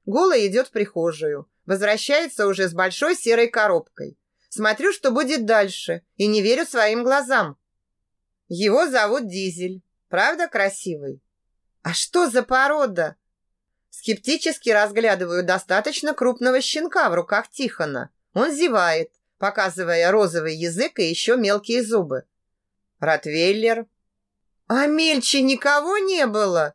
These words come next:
Шпица? Зачем нам мельче? Чтоб я его раздавил? А так он раздавит меня. Не раздавит, он же не дурак. Там родословная три листа,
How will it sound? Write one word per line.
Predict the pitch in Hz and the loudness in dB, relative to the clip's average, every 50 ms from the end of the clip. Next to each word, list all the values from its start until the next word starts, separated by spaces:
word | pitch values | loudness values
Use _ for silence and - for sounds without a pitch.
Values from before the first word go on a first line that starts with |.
| _ _ _ | _ _ _
Шпица? | - - - - - 277 302 320 320 311 311 247 - - - 254 240 240 240 _ _ _ _ _ _ _ _ _ _ _ _ _ _ _ _ | -10 -10 -10 -8 -4 -2 0 2 2 2 0 -2 -4 -2 0 0 0 0 -2 _ _ _ _ _ _ _ _ _ _ _ _ _ _ _ _
Зачем | - 135 147 208 220 220 - - 262 254 233 196 | -14 -2 0 0 0 0 0 0 2 2 2 2
нам | 185 180 185 202 214 | 2 2 2 2 0
мельче? | 226 214 190 160 156 - - - - - - _ _ _ _ | 2 0 0 0 -4 -10 -14 -14 -14 -14 -18 _ _ _ _
Чтоб | - - - 175 175 | -10 -2 -2 -2 0
я | 180 202 214 | 0 0 2
его | 214 214 214 220 220 | 2 2 0 0 0
раздавил? | 220 214 202 190 196 226 226 226 233 277 311 339 330 _ _ _ _ _ _ _ _ _ _ _ _ _ _ _ - | 0 -2 -2 0 2 2 2 2 2 0 -2 -4 -6 _ _ _ _ _ _ _ _ _ _ _ _ _ _ _ -4
А | - 233 254 | -2 -2 -2
так | - - 320 339 349 339 - | -2 0 0 0 0 2 0
он | 294 277 | 2 2
раздавит | 254 247 254 247 226 226 240 302 320 339 330 285 - | 4 4 4 2 0 0 2 2 2 2 0 -2 -4
меня. | 285 294 302 285 269 254 247 233 220 220 220 226 _ _ _ _ _ _ _ _ _ _ _ _ _ _ _ _ _ | -2 -2 0 2 2 2 4 4 2 2 0 -2 _ _ _ _ _ _ _ _ _ _ _ _ _ _ _ _ _
Не | - 156 170 170 | -6 -2 2 2
раздавит, | 170 170 165 165 151 151 147 170 175 185 208 226 240 240 233 _ _ _ _ _ | 4 4 4 2 0 -2 0 2 4 4 4 2 0 -2 -4 _ _ _ _ _
он | - 160 180 | -2 -2 0
же | 160 175 190 | 2 2 2
не | 190 185 185 | 2 2 2
дурак. | 170 180 196 196 208 214 240 254 _ _ _ _ _ _ _ | 2 2 2 4 4 2 2 0 _ _ _ _ _ _ _
Там | - 185 202 208 | -2 0 0 2
родословная | 220 233 233 233 254 277 269 - 294 320 330 302 247 214 196 190 196 | 2 2 2 2 0 0 0 -4 -2 -2 0 0 2 2 2 2 2
три | 196 233 247 247 | 2 2 0 2
листа, | 233 233 208 - - - - 262 233 180 139 | 2 2 0 -2 -4 -2 2 2 2 2 0